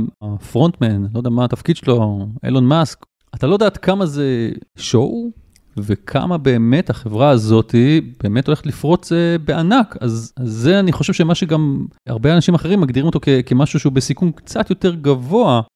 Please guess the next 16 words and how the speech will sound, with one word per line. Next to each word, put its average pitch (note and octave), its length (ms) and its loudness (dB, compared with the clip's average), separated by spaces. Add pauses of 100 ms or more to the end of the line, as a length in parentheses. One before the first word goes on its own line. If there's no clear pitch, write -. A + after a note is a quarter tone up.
לעומת A2 400 2
חברות A#2 520 0
אחרות B2+ 520 -4
שמרניות A2 680 -2
יותר, A2+ 240 -2
שאולי A2+ 420 -2 (120)
לא B2+ 80 0
קופצות - 540 -2
בקפיצות - 440 -10
האלה, A3 240 0
אבל C3+ 200 -4 (140)
אתה - 80 -14
יודע C3+ 140 2
מה D3+ 100 -2
אתה D3+ 100 -4
מקבל. A2+ 400 -2